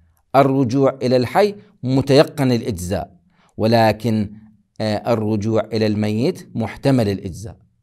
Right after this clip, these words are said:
فربما أكون مخيرا أنا إذا كان، إذا كان المكلف هكذا يقول، المكلف يقول: "ربما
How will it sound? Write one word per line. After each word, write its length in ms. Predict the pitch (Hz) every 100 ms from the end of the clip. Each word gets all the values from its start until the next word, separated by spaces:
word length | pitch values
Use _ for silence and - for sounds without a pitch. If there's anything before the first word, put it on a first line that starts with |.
| _ _ _ _ _
فربما 800 | - 202 277 285 269 247 226 196
أكون 400 | - 202 190 160
مخيرا 480 | - 170 147 135 117 -
أنا 240 | 131 120
إذا 160 | 120 120
كان، 360 | 127 135 110 -
إذا 180 | 110 107
كان 180 | 117
المكلف 540 | 117 110 127 123 98 - - _ _
هكذا 360 | 113 - 117 110
يقول، 380 | 107 107 90 - _ _ _ _ _
المكلف 640 | 127 131 131 151 139 135 135
يقول: 400 | 139 196 - -
"ربما 760 | 226 247 233 240 226 156 -